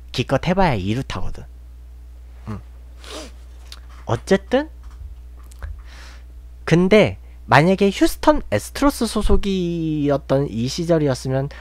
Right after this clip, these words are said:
홈 경기일 수도 있어요. 왜냐면 원래 이 미닛메이드 파크라는 경기장이 그 중견수, 그 타석에서 볼 때 중견수 방향으로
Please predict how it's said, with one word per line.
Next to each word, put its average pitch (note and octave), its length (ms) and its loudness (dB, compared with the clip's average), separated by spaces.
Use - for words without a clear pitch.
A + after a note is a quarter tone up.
홈 C4 160 12
경기일 G#3 380 2
수도 - 200 -14
있어요. - 300 -14
왜냐면 A#2 500 2
원래 C3+ 240 8
이 A#2+ 340 2
미닛메이드 C3 560 2
파크라는 - 580 0
경기장이 G2 720 -2
그 F2+ 340 -6
중견수, D#3+ 880 8
그 F#2+ 240 0
타석에서 C4+ 560 6
볼 G3+ 180 4
때 - 320 4
중견수 C#3+ 560 8
방향으로 B2+ 640 6